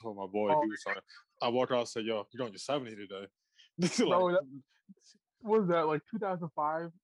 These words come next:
Speaker 2: <laughs>
Speaker 1: Exactly.
Speaker 2: That
Speaker 1: Like, I don't, like, I don't doubt that you say he's probably gonna get, like, forty or something, but you didn't say
Speaker 2: Right.
Speaker 1: seventy. <laughs>
Speaker 2: You did not say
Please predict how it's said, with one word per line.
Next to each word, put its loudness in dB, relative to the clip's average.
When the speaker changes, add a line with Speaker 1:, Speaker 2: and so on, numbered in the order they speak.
Speaker 2:
<laughs> -4
Speaker 1:
Exactly. -4
Speaker 2:
That -2
Speaker 1:
Like, -2
I 2
don't, 0
like, -4
I 0
don't -2
doubt -2
that -10
you -8
say -6
he's -10
probably -4
gonna -14
get, -6
like, -10
forty -4
or -14
something, -12
but -12
you 4
didn't 2
say -2
Speaker 2:
Right. -8
Speaker 1:
seventy. 0
<laughs> -20
Speaker 2:
You -8
did -8
not -4
say -2